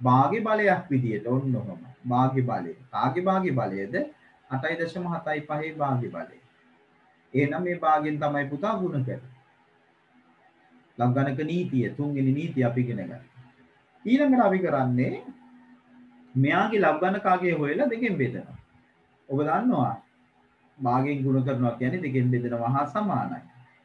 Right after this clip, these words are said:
මෙතන එන්නේ එතකොට ලබ්ගණක අගය බිඳුවයි දශම අසූ හතේ පහ. අසූ හතේ පහ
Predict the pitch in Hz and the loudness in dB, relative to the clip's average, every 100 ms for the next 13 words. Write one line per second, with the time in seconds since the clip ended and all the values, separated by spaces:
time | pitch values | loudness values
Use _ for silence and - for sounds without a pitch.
0 | _ 156 185 262 214 196 185 185 190 175 | _ -2 0 2 2 0 0 0 0 0
1 | 156 160 170 165 147 - 151 123 98 - | 0 -2 -4 -2 0 0 0 0 0 -2
2 | - - - _ _ _ _ _ - 139 | -6 -12 -20 _ _ _ _ _ -12 -4
3 | 139 202 240 254 269 233 - 135 - - | -2 0 2 2 4 0 -2 -4 -6 -10
4 | - _ _ _ _ _ _ - - - | -20 _ _ _ _ _ _ -20 -20 -20
5 | - - 131 170 175 180 220 226 185 151 | -20 -6 -2 0 2 2 2 2 0 0
6 | 107 - - _ _ _ _ _ _ _ | 0 -4 -16 _ _ _ _ _ _ _
7 | 120 127 151 147 151 151 139 | -4 -2 0 0 -2 0 2